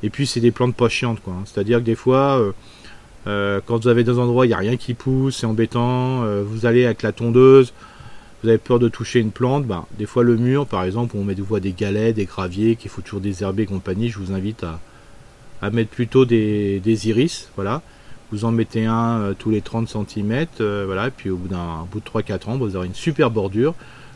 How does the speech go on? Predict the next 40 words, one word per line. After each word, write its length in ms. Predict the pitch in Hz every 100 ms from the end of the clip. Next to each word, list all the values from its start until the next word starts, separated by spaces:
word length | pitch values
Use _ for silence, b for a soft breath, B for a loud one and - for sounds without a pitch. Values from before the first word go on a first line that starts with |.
| -
Le 160 | 107 107
mur 220 | 120 123
sera 200 | - 104
protégé, 1000 | - 104 - 101 107 123 131 139 143 139
ça 160 | -
sera 180 | 104 -
facile, 480 | - 98 - 127 156
ça 140 | -
fera 460 | - 117 113 107 101 B B B
un, 60 | 104
un 80 | 120
joli 300 | 120 147 151 143
lien 260 | 151 151
entre 440 | 143 110 120 - 120
votre 380 | 120 123 -
partie 320 | 117 120 - 120
engazonnée 640 | 120 117 110 117 120 120 B B B B -
et 140 | 110
la, 560 | 113 107 101 98 95 92 -
et 100 | 107
la, 400 | 104 95 90 82
et 80 | 95
le, 200 | 104 92 -
et 60 | 98
la 120 | 98
partie 400 | 107 - - 113
de 100 | 104
votre 320 | 98 101 -
mur, 220 | 95 113 175
voilà. 200 | 90 90 - -
Donc 100 | 110 -
ça, 140 | 104
c'est, 200 | - 98 90 90
c'est 160 | 98
super. 420 | - 98 127 143
Ceux 140 | - 151
qui 140 | 160
utilisent 340 | 147 160 151 147
le 100 | 147
fil, 320 | - 170